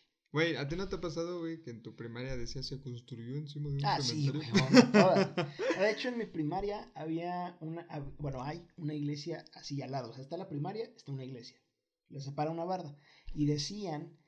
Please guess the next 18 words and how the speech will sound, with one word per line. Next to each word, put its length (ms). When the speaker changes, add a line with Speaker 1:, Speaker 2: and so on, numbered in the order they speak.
Speaker 2:
que 160
en 160
esa 260
iglesia 440
había 120
una 160
vampira. 380
Ouch, 400
yo 100
no 80
fui. 140
Más 160
chingona 420
todavía 300
que 180
pinches 360
primarias 540
con 200